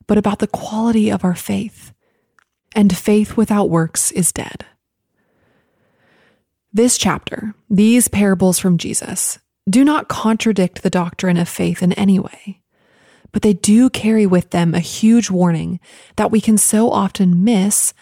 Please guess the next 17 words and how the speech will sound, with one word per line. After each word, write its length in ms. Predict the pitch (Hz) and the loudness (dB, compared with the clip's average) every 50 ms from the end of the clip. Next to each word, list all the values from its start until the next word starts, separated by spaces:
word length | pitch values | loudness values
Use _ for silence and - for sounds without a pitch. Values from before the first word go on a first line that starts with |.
| _ _ _ _ | _ _ _ _
when 140 | 202 196 | 2 4
we 120 | 196 202 196 | 4 6 6
misunderstand 800 | 190 196 208 196 - - 214 208 202 - - - 196 185 185 185 | 4 4 2 2 0 0 0 0 0 -2 -2 0 0 2 2 2
the 60 | 185 | 2
doctrine 340 | - 175 160 165 - - 175 | 0 -2 -4 -4 -4 -4 -2
of 100 | 170 165 | -2 -4
faith 360 | - - 180 170 170 - - | -4 -4 -4 -4 -4 -6 -4
laid 160 | 175 170 180 180 | -4 -4 -4 -4
out 180 | 180 180 185 | -6 -6 -6
in 60 | 185 | -6
Scripture. 580 | 180 - - - 208 - - - - 208 190 - _ _ _ _ _ _ _ _ _ _ _ _ _ _ _ _ _ _ _ _ _ _ - | -6 -6 -6 -6 -6 -6 -8 -10 -12 -14 -16 -18 _ _ _ _ _ _ _ _ _ _ _ _ _ _ _ _ _ _ _ _ _ _ -2
Jesus 360 | - 233 247 262 302 - - | 0 2 2 2 2 0 0
doesn't 420 | - - 247 254 302 285 233 220 | 0 -2 0 0 0 -2 -2 -2
just 300 | - - 247 240 - - | -2 -2 -2 -2 0 0
want 180 | 220 240 254 - | -2 -2 -2 -2
participants. 840 | - - 196 185 214 - - - - - - - - - - - - - _ _ _ _ _ _ | -2 -2 0 0 0 -2 -4 -6 -8 -10 -10 -10 -8 -6 -6 -6 -6 -10 _ _ _ _ _ _
He 320 | - 226 233 - - _ | -2 0 0 0 -2 _